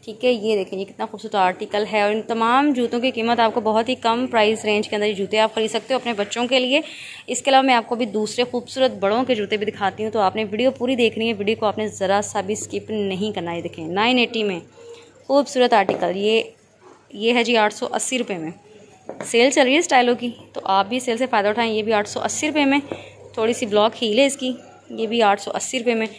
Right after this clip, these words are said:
ठीक है, प्यारे प्यारे जूते यहाँ पे, kids collection। और इसके अलावा भी मैं आपको bridal shoes दिखाती हूँ, fancy जूते भी दिखाती हूँ। नाइन थर्टी में ये वाला article आपको मिल जाएगा। इसमें red color भी कितना ज़्यादा खूबसूरत लग रहा है। और यहाँ पे देखें, stones वाले जूते कितने खूबसूरत हैं। ये एक हज़ार सत्तर रुपये में है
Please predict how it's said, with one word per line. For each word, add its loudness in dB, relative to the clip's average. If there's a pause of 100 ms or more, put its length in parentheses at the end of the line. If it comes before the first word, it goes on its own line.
(440)
ठीक -6
है, 4
प्यारे 2
प्यारे 2
जूते -2
यहाँ 0
पे, 2
kids 0
collection। -2
और 4
इसके 0
अलावा 6
भी -2
मैं 4
आपको 0
bridal 2
shoes -4
दिखाती 0
हूँ, 0
fancy 0
जूते -2
भी -4
दिखाती -2
हूँ। -2 (440)
नाइन 2
थर्टी 2
में 2
ये 4
वाला 4
article 2
आपको 2
मिल 0
जाएगा। 4
इसमें -2
red 0
color -2
भी -6
कितना -6
ज़्यादा 0
खूबसूरत -6
लग 0
रहा 4
है। -4 (540)
और 0
यहाँ -2
पे 2
देखें, -2
stones -2
वाले -2
जूते -6
कितने -4
खूबसूरत -8
हैं। -6
ये -4
एक 2
हज़ार 4
सत्तर -4
रुपये 0
में 2
है 2